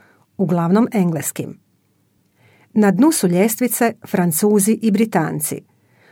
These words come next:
U Francuskoj svega četrnaest posto građana vlada engleskim.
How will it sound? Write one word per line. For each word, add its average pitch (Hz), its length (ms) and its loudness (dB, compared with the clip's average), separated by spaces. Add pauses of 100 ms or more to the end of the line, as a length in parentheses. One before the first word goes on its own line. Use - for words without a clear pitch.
(200)
U 226 80 0
Francuskoj 277 680 0 (100)
svega 247 460 0
četrnaest 262 580 0
posto 196 320 0
građana 196 540 2 (120)
vlada 175 460 0
engleskim. 165 680 -2